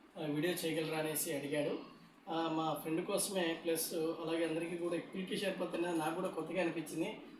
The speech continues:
ఒకసారి మనం కూడా ట్రై చేద్దాం ముందు అనేసి, మన దగ్గర అది, అది కాక మన దగ్గర అన్నీ అవైలబిలిటీలో ఉన్నాయి, ఉన్నటివే కాబట్టి ఒకసారి ట్రై చేద్దామనేసి నేను కూడా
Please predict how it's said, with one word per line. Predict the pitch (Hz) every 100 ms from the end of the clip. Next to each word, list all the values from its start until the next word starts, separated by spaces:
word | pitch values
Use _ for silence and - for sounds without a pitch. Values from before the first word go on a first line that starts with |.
| -
ఒకసారి | 165 185 165
మనం | 156 170
కూడా | 180
ట్రై | 170 160
చేద్దాం | 180 156 160 147
ముందు | 156
అనేసి, | 156 151 170 170 180 - - - -
మన | 156
దగ్గర | 170 170 170
అది, | 165 165
అది | 165
కాక | 180 175 180
మన | 160 170
దగ్గర | 175
అన్నీ | 170 165 185
అవైలబిలిటీలో | 165 156 180 180 175 185 170
ఉన్నాయి, | 165 165 175
ఉన్నటివే | 160 165 165 170
కాబట్టి | 165 156 156 247 180 151 - - - 175
ఒకసారి | 165 196
ట్రై | 175 180
చేద్దామనేసి | 175 156 160 160 156 180
నేను | 180 165 160
కూడా | 160 156 143 143